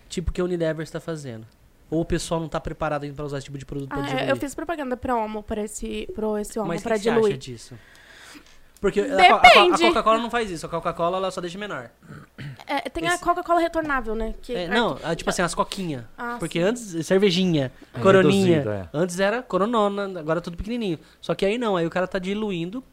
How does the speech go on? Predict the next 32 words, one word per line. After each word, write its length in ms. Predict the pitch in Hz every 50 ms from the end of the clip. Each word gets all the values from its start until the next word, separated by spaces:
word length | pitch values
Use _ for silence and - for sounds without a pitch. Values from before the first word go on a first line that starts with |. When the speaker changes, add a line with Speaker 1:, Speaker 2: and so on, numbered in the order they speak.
| _ _ _ _ _ _ _ _ _ _ _ _ -
Speaker 1:
pra 100 | - 165
ser 140 | 151 - 180
concentrado, 480 | 165 196 185 - - 196 180 185 185 165
Speaker 2:
É. 20 | -
Speaker 1:
pra, 220 | - 180 175 170
pra 160 | 156 - 170
você 240 | 170 175 170 - 185
usar 300 | 185 180 170 175 185 208
mais. 320 | 214 196 180 165 165 165 -
Speaker 2:
É, 40 | -
tipo 100 | 247 294
assim, 180 | 330 320 269 214
é, 140 | 208 - -
essa 220 | 220 240 240 254
propaganda 420 | 240 262 254 269 254 254 247 254 247
da 140 | 240 247
Omo 160 | 240 240 247 247
que 80 | 262
eu 40 | 262
fiz 300 | - 247 214 196 190 208 - -
era 320 | 214 220 220 220 220 214 208
uma 160 | 214 214 220
garrafa 420 | 226 226 214 220 214 214 - 226
de 80 | 214 226
dois, 320 | 202 214 214 214 220 202 - -
de 220 | - 196 202 226 208
três 380 | - - 254 247 247 262 262
litros 420 | 254 269 285 330 359 - 381 370 330
e 60 | 359
uma 160 | 339 330 339
de 100 | 294 302
quinhentos. 480 | 302 - 349 349 262 190 175 202 -